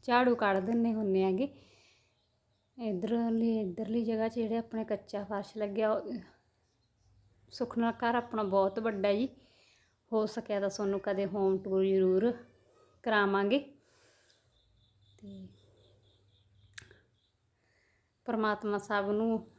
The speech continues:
ਐਡੇ ਐਡੇ ਘਰ ਬਖਸ਼ੇ। ਤੇ ਬਾਕੀ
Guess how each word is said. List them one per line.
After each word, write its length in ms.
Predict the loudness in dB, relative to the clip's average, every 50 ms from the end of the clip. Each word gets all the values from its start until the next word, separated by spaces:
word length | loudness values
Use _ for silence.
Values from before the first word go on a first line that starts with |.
| -8
ਐਡੇ 200 | -4 -4 -2 -2
ਐਡੇ 140 | -2 -4 -4
ਘਰ 240 | -4 -4 -2 -2 0
ਬਖਸ਼ੇ। 480 | 0 0 -2 -2 -4 -8 -8 -4 -4 -4 -4 -6 -14 _ _ _ _ _ _ _ _ _ _ _ _ _ _ _ _ _ _ _ _ _ _ _ _ _ _
ਤੇ 440 | _ -20 -18 -16 -14 -12 -10 -12 -12 -14 -16 -20 _ _ _ _ _ _ _ _ _ -20 -20 _ _ _ _ _ _ _ _ _ _ _ _ _ _ _ _ _ _ _ -20 -20 _ _ _ _ _ _ _ _ _ _ _ _ _ _ _ _ _ _ _ _ _ _ -10
ਬਾਕੀ 680 | -6 -4 -4 -4 -6 -6 -8 -6 -6 -4 -4 -4 -6 -8